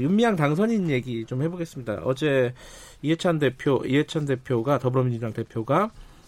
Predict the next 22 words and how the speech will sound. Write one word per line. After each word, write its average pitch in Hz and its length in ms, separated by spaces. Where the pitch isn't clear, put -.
음, 120 580
굴복하지, 220 1300
굴복하면 233 480
안 120 100
된다. 170 280
신상털기식 185 920
그런 110 240
의혹 117 280
제기에 104 500
이런 127 360
얘기를 110 240
했습니다. 147 500
이, 131 160
이 185 240
부분에 277 360
대해서 127 580
왜냐하면 202 280
지금, 185 640
음, 131 160
여론조사를 240 800
하면은, 147 640
아, - 100